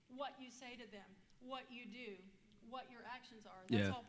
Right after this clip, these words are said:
Speaker 1: part of it. But he literally says to us, "Consider carefully how you listen.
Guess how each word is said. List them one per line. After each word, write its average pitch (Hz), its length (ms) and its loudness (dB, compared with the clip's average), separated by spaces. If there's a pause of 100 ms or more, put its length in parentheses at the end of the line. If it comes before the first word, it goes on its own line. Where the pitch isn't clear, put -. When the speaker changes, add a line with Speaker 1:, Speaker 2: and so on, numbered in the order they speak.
Speaker 1:
part 262 160 0
of 202 120 -2
it. - 160 -8
But 226 140 -6
he 262 160 0
literally 294 500 -2
says 214 420 -4
to 226 200 -6
us, 196 380 -4 (1000)
"Consider 262 460 -2
carefully 262 580 -2
how 226 300 -4
you 220 240 -4
listen. 214 500 -6